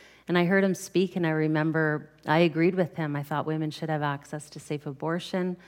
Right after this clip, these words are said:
I saw picketers outside, and I thought, "Well, that's easy to be pro-life when you're forty and you've already had your children."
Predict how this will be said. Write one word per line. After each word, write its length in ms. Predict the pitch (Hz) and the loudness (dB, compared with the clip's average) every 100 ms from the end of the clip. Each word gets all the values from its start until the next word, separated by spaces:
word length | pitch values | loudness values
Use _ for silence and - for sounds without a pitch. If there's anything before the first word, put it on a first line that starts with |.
| - - - _ - | -20 -20 -20 _ -8
I 60 | |
saw 260 | 151 139 143 | -4 -2 -4
picketers 600 | - 196 - 175 170 151 | -6 -6 0 2 2 2
outside, 720 | 143 - - 175 170 175 170 | 0 -2 0 2 4 2 0
and 160 | 147 147 | -2 -4
I 80 | 151 | -2
thought, 240 | 143 135 | -4 -4
"Well, 100 | 147 | -2
that's 280 | 151 143 - | -2 -2 -2
easy 240 | 196 185 | -2 0
to 100 | 165 | 0
be 140 | 156 160 | -2 -2
pro-life 640 | - 160 156 151 156 - | -4 -2 0 0 -2 -6
when 120 | 147 | -8
you're 140 | 143 131 | -6 -8
forty 400 | - 180 165 160 | -4 -2 0 0
and 100 | 151 | -2
you've 120 | 143 | -4
already 240 | 151 160 | -4 -4
had 320 | 151 165 156 | -2 -2 -4
your 80 | 151 | -10
children." 600 | - - 165 156 147 147 | -10 -6 -6 -6 -8 -10